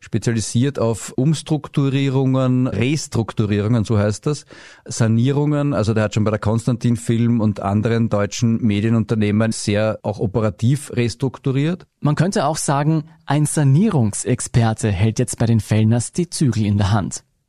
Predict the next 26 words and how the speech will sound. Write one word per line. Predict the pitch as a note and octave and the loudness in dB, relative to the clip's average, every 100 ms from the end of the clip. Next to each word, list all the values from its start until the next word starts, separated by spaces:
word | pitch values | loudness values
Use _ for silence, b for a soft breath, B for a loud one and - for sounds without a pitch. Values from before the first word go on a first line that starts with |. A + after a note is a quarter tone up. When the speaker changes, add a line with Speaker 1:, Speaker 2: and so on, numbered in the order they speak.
| - | -2
Speaker 1:
Der | A2+ A#2+ C#3 | 0 0 -2
dürfte | C3+ B2 C#3 C#3 - C3+ | -2 0 0 -2 -4 -2
jetzt | B2 G#2+ A#2 - - - - D3+ | 0 0 -2 -6 -10 -10 -8 -4
der | A#2 A2 A2+ | 0 0 0
zentrale | - B2 - F#2 E2+ A2 | 0 0 0 -2 -2 0
Mann | A2+ F#2 G#2 | 0 0 0
sein | A2 A2+ G#2 A2 A#2 A#2 | 0 0 2 2 0 -2
für | - A#2 | -4 -2
die | G#2 A2 A2+ A2+ - _ _ _ _ - | 0 0 0 -2 -4 _ _ _ _ -6
Zukunft | C3 C3 - B2 B2 - - - - - _ _ | -4 -2 -2 0 0 -4 -12 -12 -12 -12 _ _
und | G#2+ | -2
die | A2+ | -2
zukünftige | - A#2+ A#2+ G#2 A2+ - | -2 -2 -2 -2 -4 -4
Aufstellung | - G2 - - A#2+ G#2+ A2 A2+ - - B B B B B B B | -4 -4 -6 -4 0 0 2 0 -4 -16 B B B B B B B
der | A2 | 0
Mediengruppe | A2 G#2 A2+ A2 A2 G2 | 0 2 0 0 -2 -2
Österreich | A2+ G#2+ A2+ - A2+ A2 A#2 - | 0 0 0 -2 0 0 -2 -2
und | A#2+ G#2+ G2+ | -2 0 0
was | G2+ G2 - | -2 -4 -6
die | - G#2 | -2 0
Familie | G2+ G#2 G2+ G2+ | 2 0 2 0
Fellner | - F#2 G2 G2 | 0 0 0 0
dort | F#2+ | -2
zu | - | -2
sagen | A2 F#2 E2+ E2+ | -4 -2 -2 -4
hat. | E2 - | -6 -10